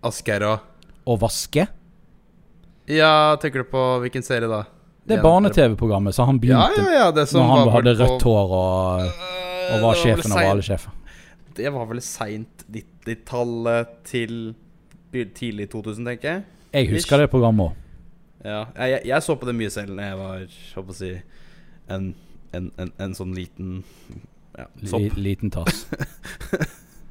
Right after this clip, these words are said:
Speaker 1: En liten tass, ja. Mm.
Speaker 2: <laughs> Nei, jeg husker det programmet, men jeg, men jeg tror jeg begynte jo å bli litt stor, kanskje,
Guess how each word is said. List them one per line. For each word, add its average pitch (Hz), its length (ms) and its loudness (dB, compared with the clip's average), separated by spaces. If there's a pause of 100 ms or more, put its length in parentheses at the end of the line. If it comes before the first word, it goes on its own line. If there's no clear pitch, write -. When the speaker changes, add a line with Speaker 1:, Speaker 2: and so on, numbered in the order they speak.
(880)
Speaker 1:
En 104 380 -12
liten 104 220 -12
tass, - 280 -14
ja. 107 140 -14
Mm. 104 240 -8 (340)
Speaker 2:
<laughs> - 360 -14
Nei, 139 120 4
jeg 165 100 8
husker 180 240 4
det 170 80 6
programmet, 123 480 4
men 131 80 0
jeg, 127 140 4
men 135 100 2
jeg 135 240 -4
tror 147 360 2 (520)
jeg 147 140 0
begynte 151 260 4
jo 127 80 6
å 117 80 0
bli 135 160 4
litt 123 320 2
stor, - 720 -4
kanskje, 110 380 -6